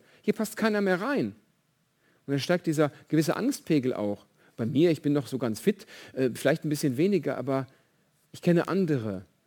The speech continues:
die sagen, „Du Holger, wir gehen nirgendwo hin, wir bleiben einfach zu Hause.“ Was einerseits gut ist und auf der anderen Seite auch ich traurig finde, wirklich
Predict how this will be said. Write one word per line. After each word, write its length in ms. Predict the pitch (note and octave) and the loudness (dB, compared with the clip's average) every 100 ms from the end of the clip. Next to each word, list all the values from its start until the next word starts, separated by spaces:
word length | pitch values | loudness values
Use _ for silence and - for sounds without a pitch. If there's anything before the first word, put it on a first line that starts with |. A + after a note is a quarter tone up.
| _ | _
die 60 | B2+ | -4
sagen, 300 | A#2+ C3+ C3+ | 0 0 0
„Du 160 | C3+ A2 | -2 0
Holger, 420 | C#3+ D#3+ D#3 C3 | 0 2 2 2
wir 380 | C3+ C3+ B2+ - C3 | 2 2 0 -4 -2
gehen 240 | C3+ C#3 | 0 2
nirgendwo 560 | C#3+ D#3 D3+ C#3 B2+ C3 | 2 0 0 -2 -2 0
hin, 260 | D3 B2+ | 0 -2
wir 100 | A#2 | -2
bleiben 360 | A#2 B2 C3+ C#3 | -2 -2 -2 -4
einfach 520 | A2+ B2 B2 C3 B2 _ _ _ | -4 -6 -6 -12 -14 _ _ _
zu 260 | - C3 | -12 -10
Hause.“ 380 | A#2 A#2 G2 E2+ - _ _ _ _ _ _ - | -8 -8 -8 -12 -16 _ _ _ _ _ _ -10
Was 140 | A2+ | -2
einerseits 440 | C3 C3+ B2 - | 2 2 0 -4
gut 220 | - D3+ E3+ | -2 0 0
ist 220 | D#3+ - - - - | -4 -10 -20 -20 -6
und 140 | C#3+ | 0
auf 100 | C#3+ | 0
der 140 | - C3 | 0 -2
anderen 200 | D#3 C3+ | 0 0
Seite 360 | C3 C#3 - | 0 -2 -4
auch 220 | - B2+ - _ _ _ | -6 -6 -12 _ _ _
ich 220 | - - - | -10 -10 -10
traurig 560 | C3+ F3 F#3+ D#3+ - | 0 2 2 0 -4
finde, 380 | - G#2 F#2+ - _ _ _ _ _ _ _ | -8 -8 -8 -14 _ _ _ _ _ _ _
wirklich 540 | C3 A3 B3 G#3+ G3+ | 2 2 4 0 -2